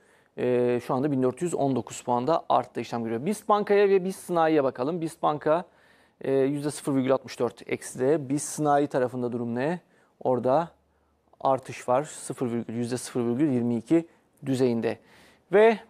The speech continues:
bist yüzde en çok artanlar, en çok azalanlar geliyor. En çok artanlar: Ford Otosan,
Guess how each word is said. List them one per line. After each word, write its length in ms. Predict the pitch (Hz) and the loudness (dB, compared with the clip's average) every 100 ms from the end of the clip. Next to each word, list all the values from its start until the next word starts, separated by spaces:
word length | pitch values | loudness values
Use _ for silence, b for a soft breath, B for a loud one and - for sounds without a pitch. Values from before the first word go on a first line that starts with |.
| _ _ _ _ _ 156 | _ _ _ _ _ -4
bist 280 | 196 - | -4 -2
yüzde 280 | 196 175 190 | -2 2 2
en 60 | 185 | 2
çok 340 | 190 190 - - | 0 -2 -6 -4
artanlar, 540 | 147 - 143 143 165 - | -2 0 -2 -2 -4 -6
en 140 | 139 | -6
çok 200 | 127 143 | -6 -4
azalanlar 680 | 127 123 120 120 110 - - | -4 -2 -2 -2 -4 -6 -12
geliyor. 340 | - 104 87 - - b b b b | -6 -4 -4 -8 -14 b b b b
En 140 | - 196 | 0 2
çok 200 | 185 170 | 2 2
artanlar: 640 | 139 139 123 - - - b b b b b | 2 -2 -4 -10 -14 -20 b b b b b
Ford 280 | - 196 202 | 2 2 2
Otosan, 500 | 180 160 - 156 | -4 -4 0 0